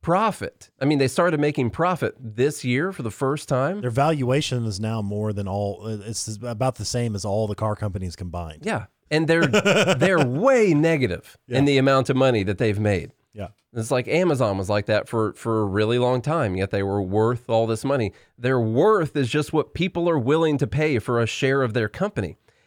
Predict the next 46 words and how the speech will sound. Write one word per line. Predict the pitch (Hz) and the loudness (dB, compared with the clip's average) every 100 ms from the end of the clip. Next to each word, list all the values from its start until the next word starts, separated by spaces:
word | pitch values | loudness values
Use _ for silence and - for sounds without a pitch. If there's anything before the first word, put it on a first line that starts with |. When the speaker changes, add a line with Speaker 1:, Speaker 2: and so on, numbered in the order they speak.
| - | 0
Speaker 1:
And | 139 | 2
as | 139 | 2
soon | - 220 | 2 2
as | 180 | 2
the | 127 127 | 2 0
people | 101 170 180 190 | -2 -6 -4 -2
who | 139 127 | 0 2
own | 143 | 0
the | |
company | 120 139 147 160 | 0 -2 -2 -4
say, | 139 127 | -2 0
"You | 123 | 2
know | 160 | 2
what? | 165 | 2
I'm | 151 | 0
selling | 156 - 147 120 - | -2 -2 0 0 0
everything. | 156 165 147 156 143 | -2 -2 -2 0 0
I'm | 131 | 0
gonna | 135 117 | 0 -2
dump, | 101 101 135 170 - _ _ _ _ | -2 0 0 0 -6 _ _ _ _
I'm | - 165 | -2 0
gonna, | 147 123 - | 2 0 0
I'm | 170 | 0
gonna | 156 131 | 2 0
dump | 113 139 117 | 2 0 0
five | - 151 156 | -4 -2 0
hundred | 147 135 123 | 0 0 2
million | 131 160 151 135 | 2 4 2 0
share-," | - 139 135 | 0 0 0
well, | 90 107 | 0 -2
way | 95 113 | 0 0
more | 101 92 | 0 -2
than | 90 | 0
that. | 104 95 - _ _ - | 0 0 -6 _ _ -4
"I'm | 156 | 0
gonna | 165 135 | 2 2
dump | 139 147 123 98 | 2 0 -2 2
billions | 143 156 165 151 | 4 6 4 2
of | 135 | -2
shares | - 135 135 139 | -2 0 2 2
onto | 127 127 120 | 2 2 0
the | 117 | 2
market | 113 117 - | 2 2 0
and | 95 | -2
sell | - 117 127 | 2 2 2
them." | 135 135 | 0 -4